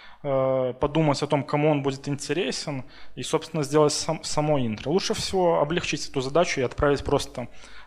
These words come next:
такое письмо, которое можно сделать, э, просто форварднуть и добавить пару предложений. Тем самым вы просто повышаете свой шанс на это знакомство,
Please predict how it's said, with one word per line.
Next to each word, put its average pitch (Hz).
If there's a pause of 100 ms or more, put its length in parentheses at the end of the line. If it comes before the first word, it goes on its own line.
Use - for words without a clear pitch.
такое 143
письмо, 196
которое 143
можно 135
сделать, 127 (180)
э, 135
просто 139
форварднуть 160 (400)
и 120
добавить 131
пару 139
предложений. 113 (280)
Тем 151
самым 202
вы 175
просто -
повышаете 135
свой 139
шанс -
на 120
это 117
знакомство, 131